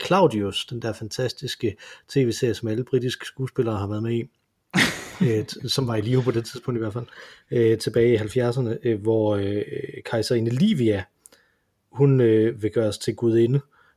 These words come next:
Speaker 1: fordi det er den
Speaker 2: Mm.
Speaker 1: eneste måde, hun kan, øh, hun kan være sikker på, at hun, at hun ikke bliver straffet for sine synder i efterlivet.
Speaker 2: Ja.
Speaker 1: Øh, altså, der kunne godt være sådan noget der også, ikke? Altså, at,
Speaker 2: Mm.
Speaker 1: øh,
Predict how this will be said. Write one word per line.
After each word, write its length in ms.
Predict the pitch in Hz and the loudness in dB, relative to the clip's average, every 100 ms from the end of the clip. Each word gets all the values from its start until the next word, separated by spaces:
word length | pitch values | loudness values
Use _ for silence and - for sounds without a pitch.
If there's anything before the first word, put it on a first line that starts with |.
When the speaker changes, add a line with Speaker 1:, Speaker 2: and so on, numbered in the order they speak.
| _ | _
Speaker 1:
fordi 180 | - 127 | -6 2
det 100 | 127 | 4
er 40 | |
den 80 | 127 | 4
Speaker 2:
Mm. 60 | |
Speaker 1:
eneste 260 | 123 113 - | 2 0 0
måde, 180 | 117 117 | 2 2
hun 160 | 120 | 0
kan, 400 | 107 107 101 101 | -2 -2 -2 -4
øh, 320 | - 107 104 101 | -4 -4 -2 -4
hun 100 | 98 | -6
kan 120 | 107 | -4
være 120 | 104 | -4
sikker 260 | - 131 123 | -2 -2 -2
på, 200 | - 107 | -2 -4
at 140 | 98 | -4
hun, 320 | - 104 98 101 _ - _ | -10 -10 -10 -14 _ -20 _
at 80 | 104 | -6
hun 120 | 110 | -2
ikke 140 | 113 - | -2 -2
bliver 440 | 113 107 98 98 | -2 0 0 -6
straffet 400 | 104 - 113 120 | -8 -4 -4 -4
for 120 | 110 110 | -8 -8
sine 240 | 117 104 | -6 -8
synder 340 | - 120 120 | -4 -2 -2
i 160 | 117 104 | -4 -4
efterlivet. 400 | 113 - 120 120 - _ _ _ _ _ _ | -8 -10 -12 -14 -18 _ _ _ _ _ _
Speaker 2:
Ja. 120 | 123 113 - _ 113 | -10 -10 -12 _ -10
Speaker 1:
Øh, 300 | 107 107 113 110 _ _ _ _ _ | -8 -8 -10 -12 _ _ _ _ _
altså, 200 | 117 - | -8 -4
der 100 | 113 | -4
kunne 180 | 123 131 | -2 0
godt 220 | 135 143 | 2 4
være 100 | 165 | 4
sådan 140 | - 135 | 2 0
noget 200 | 117 117 | 0 0
der 120 | 113 | -2
også, 320 | 110 110 - | -6 -8 -6
ikke? 220 | 170 - | -8 -6
Altså, 160 | 165 131 | -8 -8
at, 180 | 139 143 | -6 -2
Speaker 2:
Mm. 200 | 135 110 | -2 -2
Speaker 1:
øh, 140 | 127 | -6